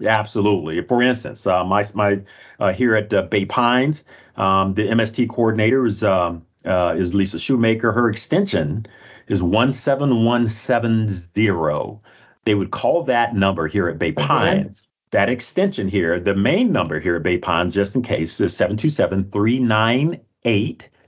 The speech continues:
Speaker 1: six six six one. And the M S T coordinator's extension is one seven one seven zero. And so that's the, that's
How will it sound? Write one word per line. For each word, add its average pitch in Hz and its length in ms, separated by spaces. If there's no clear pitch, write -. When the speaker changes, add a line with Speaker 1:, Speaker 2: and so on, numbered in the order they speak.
Speaker 1:
six - 680
six - 580
six - 640
one. 117 760
And 110 160
the 101 60
M 135 200
S 190 140
T 175 180
coordinator's 123 800
extension 92 1120
is 101 260
one 120 400
seven 143 800
one 85 520
seven 107 760
zero. 87 720
And 95 200
so 95 420
that's 117 320
the, 127 120
that's 107 320